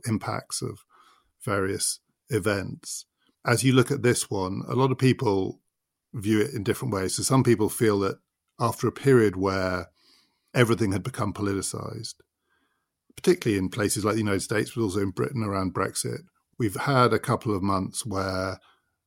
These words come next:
people speaking in the name of scientific expertise are getting more of a hearing than they used to, and that there is an appetite from, not from everyone, but from many people to listen to experts and to listen to what they think of as the facts.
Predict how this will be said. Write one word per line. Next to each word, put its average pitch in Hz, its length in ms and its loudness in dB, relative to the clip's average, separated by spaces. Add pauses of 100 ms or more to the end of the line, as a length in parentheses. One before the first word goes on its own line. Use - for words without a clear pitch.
(480)
people 147 320 4
speaking 120 480 2
in 107 120 2
the 101 80 2
name 104 340 2
of 95 120 0
scientific 101 460 -2
expertise 98 640 -4
are 104 60 -4
getting 107 280 0
more 101 220 0
of 90 80 -2
a 95 60 -4
hearing 92 400 -2
than 87 140 -6
they 87 100 -8
used 87 280 -10
to, - 220 -12 (480)
and 101 180 -6
that - 120 -8
there 110 180 4
is 104 140 2
an 117 100 2
appetite 104 640 -2
from, 104 360 -6
not 151 160 -4
from 101 160 -4
everyone, 90 500 -4
but - 160 -10
from 101 180 -6
many 107 220 0
people 104 500 -8 (540)
to 120 200 -2
listen 104 320 -2
to 131 180 -10
experts 131 720 -2 (460)
and 101 200 -6
to 110 80 -6
listen 98 320 -4
to 110 100 -8
what 98 160 -6
they 104 100 -4
think 123 320 0
of 95 180 -4
as 90 360 -10 (500)
the - 80 -8
facts. - 540 -12